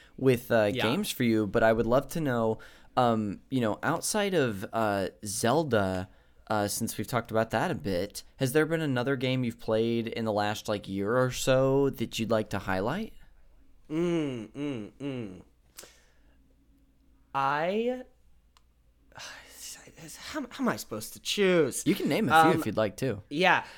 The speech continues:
Speaker 2: First thing that comes to mind, Returnal. I absolutely adored
Speaker 1: Ooh.
Speaker 2: Returnal. Did you play?
Speaker 1: No, but I am still fascinated by the idea of it.
Speaker 2: I, well, I loved Hades. I loved Hades so much.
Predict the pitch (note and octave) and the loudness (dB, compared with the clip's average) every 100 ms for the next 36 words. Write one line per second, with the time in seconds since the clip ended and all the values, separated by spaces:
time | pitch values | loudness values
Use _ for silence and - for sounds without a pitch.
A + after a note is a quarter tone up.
0 | - - A3 C4+ C#4+ C4+ C4+ A3+ G#3+ F#3 | -14 4 4 4 0 0 0 -2 2 2
1 | F3 C#3+ - D3+ C#3 C#3 F3 - A#2 - | 2 -2 -2 0 0 0 -2 -2 -4 -4
2 | - B2 B2 A#2+ F#3 G#3 G#3+ G#3+ G#3 E3+ | 0 2 2 2 2 2 4 2 2 2
3 | C3 A2+ G#2+ A2 G#2+ F#2+ F2+ - C3 C#3+ | 4 2 2 0 -2 -4 -6 -8 -6 -4
4 | C3+ C3 F#3+ A2 A#2+ C#3+ D3 A#2 F#2+ A2 | 0 0 0 2 4 4 4 2 4 4
5 | G#2 G#2+ A2 G2 - - F#2+ A#2+ A#2 G2 | 6 4 2 -2 -10 -20 -4 0 0 -2
6 | - - D3 E3 E3+ E3 - - - C3 | -8 2 4 4 0 -2 -6 -12 0 2
7 | B2+ C3 G#2+ G2 G2 G2 F#2 F2+ F2 E2 | 2 0 -2 -2 0 0 -2 -2 -4 -4
8 | F#2 A1 G#1+ - - - - - - - | -6 -6 -8 -10 -16 -20 -20 -20 -20 -20
9 | _ _ _ _ - C3+ C#3+ D3+ F3+ F#3+ | _ _ _ _ -4 2 4 4 2 0
10 | G3 G3+ - _ _ _ _ _ D3+ E3+ | -2 -4 -10 _ _ _ _ _ 0 4
11 | D#3+ C#3 C#3 E3+ D3 A2 G#2 A#2+ - A#2 | 4 4 2 0 -4 -4 -4 -6 -6 -4
12 | A2+ A#2+ C3+ B2 A#2 - A#2 G#2+ | -4 -4 -6 -8 -8 -6 -4 -4